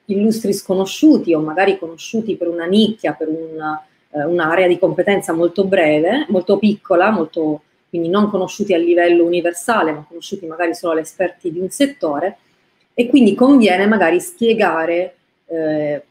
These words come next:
se io dico "come disse Albert Einstein", non c'è bisogno di dire che era il fisico, il premio Nobel, eccetera. Se invece dico "come disse Dale Carnegie", che è il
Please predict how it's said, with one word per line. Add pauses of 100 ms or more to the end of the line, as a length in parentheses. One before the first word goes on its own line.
se
io
dico
"come
disse
Albert
Einstein",
non
c'è
bisogno
di
dire
che
era
il
fisico,
il
premio
Nobel,
eccetera. (720)
Se
invece
dico
"come
disse
Dale
Carnegie",
che (160)
è (140)
il